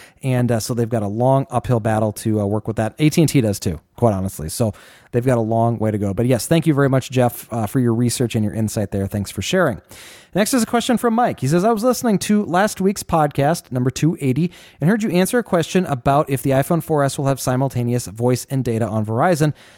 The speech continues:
And I believe it will not. I have, uh, and belie-, and that we believed it would not.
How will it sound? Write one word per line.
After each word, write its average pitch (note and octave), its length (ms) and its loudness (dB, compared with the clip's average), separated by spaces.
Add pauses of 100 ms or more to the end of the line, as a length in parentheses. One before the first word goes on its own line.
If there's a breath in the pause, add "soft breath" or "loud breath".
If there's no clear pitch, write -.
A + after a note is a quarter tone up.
(160 loud breath)
And D#3+ 100 0
I A#3+ 60 2
believe F3+ 280 2
it C3+ 160 -4
will D3+ 160 2
not. E3+ 400 0
I C3 140 0
have, D3 240 0
uh, C3 260 2
and C3 160 2
belie-, C#3+ 240 2
and B2+ 160 0
that C3 120 2
we B2+ 80 2
believed D3+ 260 2
it D3 40 2
would C#3+ 140 0
not. F#3 240 0